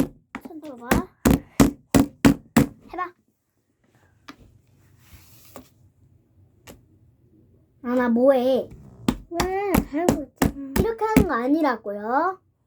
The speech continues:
Speaker 1: 자, 이렇게, 이렇게 한 다음에, 이렇게 한 다음에, 이렇게 한 다음에, 이렇게 한 다음에, 이렇게 한 다음에, 이렇게, 이렇게 하는 거라니까.
Speaker 2: 아니, 그러니까 내가 발, 여기 발꼬라고 만들고 있어.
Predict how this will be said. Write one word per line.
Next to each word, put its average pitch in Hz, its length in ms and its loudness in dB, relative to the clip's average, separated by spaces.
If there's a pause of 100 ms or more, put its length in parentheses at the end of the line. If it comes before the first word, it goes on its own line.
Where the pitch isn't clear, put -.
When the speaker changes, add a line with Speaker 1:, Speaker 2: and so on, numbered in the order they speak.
(200)
Speaker 1:
자, 233 440 -6 (1080)
이렇게, 320 460 -2
이렇게 349 260 -4
한 349 180 -4
다음에, 311 580 0 (720)
이렇게 349 400 -2
한 311 100 2
다음에, 294 380 2
이렇게 294 260 0
한 285 80 0
다음에, 277 160 2
이렇게 285 220 0
한 269 80 -4
다음에, 269 200 -2
이렇게 285 240 -2
한 285 180 -2
다음에, 269 220 -4
이렇게, 294 220 -6 (800)
이렇게 349 280 -2
하는 226 220 -4
거라니까. 220 460 -4 (600)
Speaker 2:
아니, 320 220 -8
그러니까 403 600 0
내가 294 320 -8
발, 302 320 -8 (340)
여기 294 260 -10
발꼬라고 320 640 -4
만들고 247 500 -4
있어. 285 240 -6